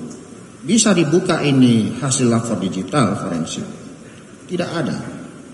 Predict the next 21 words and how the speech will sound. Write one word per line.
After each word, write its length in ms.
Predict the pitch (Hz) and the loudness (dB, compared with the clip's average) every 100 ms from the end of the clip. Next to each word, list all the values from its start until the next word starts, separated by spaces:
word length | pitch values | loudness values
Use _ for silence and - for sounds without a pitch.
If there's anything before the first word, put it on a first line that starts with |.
| - - - - - | -20 -20 -20 -20 2
Yang 160 | 233 233 262 | 4 6 2
ketiga, 480 | 240 349 220 127 - - - - - - - - - - - - - - | 2 2 4 0 -2 -6 -10 -12 -14 -18 -20 -20 -20 -20 -20 -20 -20 -2
jika 400 | 214 254 269 262 | 0 2 0 0
tidak 320 | 233 220 - | 0 0 -2
cocok 280 | 220 208 214 | -2 -2 -2
harga, 380 | 226 240 170 117 92 - - - - - - - - - - 202 | 0 0 0 -2 -4 -8 -16 -18 -20 -20 -20 -20 -20 -20 -6 0
mestinya 400 | 175 - 330 302 | 0 2 0 0
perintah 320 | - 208 202 185 | 2 4 4 2
saya 240 | 202 247 | 0 0
tidak 240 | 220 - | 0 -2
musnahkan, 560 | 165 - 220 202 135 135 | -2 0 0 0 -2 -4
tapi 320 | 147 208 220 | -4 -4 -4
cari 320 | - 302 330 | -2 0 0
pembeli 320 | - 220 220 247 | 2 4 4 4
lain 320 | 269 254 240 | 4 2 2
yang 40 | 247 | 0
cocok 240 | 233 208 | -2 0
harga 320 | 247 226 214 | 0 0 0
atau 80 | 220 | 0
lebih 240 | 208 208 | 0 0
tinggi. 240 | 247 185 | -2 -4